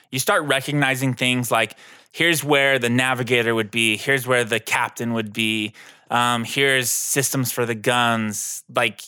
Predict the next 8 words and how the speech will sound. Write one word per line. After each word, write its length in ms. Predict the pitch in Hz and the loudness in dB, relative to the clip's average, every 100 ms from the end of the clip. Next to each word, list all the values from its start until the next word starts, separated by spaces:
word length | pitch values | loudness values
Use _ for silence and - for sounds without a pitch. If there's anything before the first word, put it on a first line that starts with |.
| - | -10
you 240 | 123 135 | -4 -2
know 560 | 123 127 135 139 135 135 | 0 2 2 4 4 4
this 280 | 120 117 - | 2 0 -2
room. 460 | 110 113 107 104 - _ _ _ _ _ _ _ _ - | 0 0 0 -4 -10 _ _ _ _ _ _ _ _ -18
You 160 | - 139 | -4 0
don't 160 | 220 | 2
know 80 | 180 | 2
how, 600 | 175 233 202 123 110 139 | 0 2 2 4 2 0